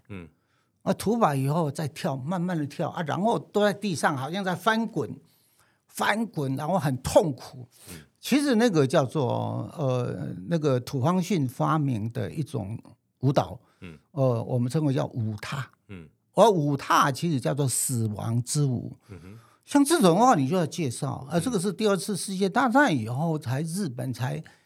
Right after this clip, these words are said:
Speaker 2: 研发出的农夫之舞，它跟土地，呃，事实上是有关系。
Speaker 1: 嗯哼。
Speaker 2: 所以这个就是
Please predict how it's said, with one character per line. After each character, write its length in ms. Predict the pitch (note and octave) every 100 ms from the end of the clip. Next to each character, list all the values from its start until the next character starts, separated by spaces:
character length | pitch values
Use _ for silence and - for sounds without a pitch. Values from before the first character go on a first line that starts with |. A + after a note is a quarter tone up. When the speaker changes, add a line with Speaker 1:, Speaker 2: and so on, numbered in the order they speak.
| _ -
Speaker 2:
研 360 | D3 D3+ G#3
发 260 | F#3 G3+ G3+
出 300 | G3 F3+ F#3
的 180 | D3+ C3
农 440 | C3 D3 B2+ A3
夫 340 | - G#3+ G#3+
之 220 | G#3+ - G#3
舞， 260 | D3+ G#2+
它 100 | A#2 E3
跟 180 | A3
土 160 | F#3+ A2+
地， 260 | D#3+ B2+ - _ _ _ -
呃， 120 | C3+
事 180 | - D#3+
实 60 |
上 160 | C#3+ C3
是 120 | C#3
有 120 | A#2+
关 300 | A2+ A#2+ A#2
系。 280 | A2 - G#2 A2
Speaker 1:
嗯 160 | F#2+
哼。 160 | F2+ A2 - _ _ C#3+
Speaker 2:
所 120 | D4
以 80 | C4+
这 140 | D#4+
个 140 | C4 C#3
就 160 | D#3+
是 360 | - C#3+ B2+